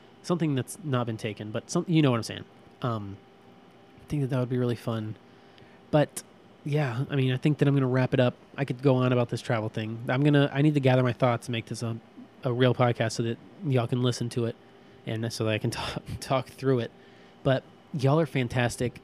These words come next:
Again, I'm gonna plug it. I'm gonna probably keep plugging it for a while. I hope it doesn't get annoying, but, um, I do have a Patreon. It's got two tiers. You can subscribe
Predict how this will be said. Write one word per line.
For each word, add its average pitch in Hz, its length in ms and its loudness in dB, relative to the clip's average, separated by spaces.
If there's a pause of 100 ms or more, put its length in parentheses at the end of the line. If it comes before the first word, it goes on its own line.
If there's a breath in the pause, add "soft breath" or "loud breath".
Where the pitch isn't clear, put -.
Again, 151 500 0
I'm 147 100 -4
gonna 160 140 -2
plug 139 260 0
it. 135 160 0
I'm 139 80 0
gonna 151 100 4
probably 170 220 4
keep 147 180 -4
plugging 135 240 2
it 131 100 -2
for 131 100 2
a 123 60 6
while. 120 380 4 (120)
I 135 60 -6
hope 135 200 0
it 139 40 -2
doesn't 123 200 2
get 123 80 0
annoying, 120 460 0
but, 113 180 -2 (500 loud breath)
um, 107 400 -6 (680)
I 127 160 0
do 131 240 2
have 143 120 6
a 143 60 4
Patreon. 139 520 0 (180)
It's - 120 -6
got - 200 -4
two 151 160 2
tiers. 135 520 0
You 143 100 -8
can 127 280 -6 (100)
subscribe 131 680 -2